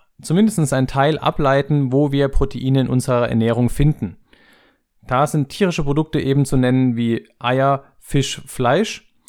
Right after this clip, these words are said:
und ebenso Milchprodukte wie Käse und Quark können uns als gute Eiweißlieferanten dienen. Wenn du dich jetzt vielleicht vegetarisch oder vegan ernähren möchtest, dann solltest du auf jeden Fall darauf achten, dass du genügend Hülsenfrüchte zu dir nimmst,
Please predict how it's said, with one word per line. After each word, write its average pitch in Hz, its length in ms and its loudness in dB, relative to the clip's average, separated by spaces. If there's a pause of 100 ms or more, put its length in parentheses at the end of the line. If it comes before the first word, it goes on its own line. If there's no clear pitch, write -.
(300)
und 160 200 -2
ebenso 156 300 4
Milchprodukte 160 760 0
wie 127 80 -2
Käse 151 380 0
und 123 160 -2
Quark 117 500 -2
können 135 220 0
uns 131 200 -4
als 127 220 -2
gute 143 340 -2
Eiweißlieferanten 120 1000 -2
dienen. 135 320 2 (340)
Wenn 180 140 0
du 202 80 2
dich 165 140 -2
jetzt 165 160 -4
vielleicht 135 460 -2
vegetarisch 131 580 -2
oder 127 180 -2
vegan 127 340 2
ernähren 143 400 0
möchtest, 156 480 -2 (420)
dann 147 240 0
solltest 156 340 -2
du 147 100 0
auf - 160 0
jeden 147 260 -2
Fall 143 160 0
darauf 127 340 0
achten, 127 380 -4
dass 123 160 -4
du 131 100 -10
genügend 123 540 0
Hülsenfrüchte 165 680 -2
zu 147 160 -6
dir 139 140 0
nimmst, 127 380 0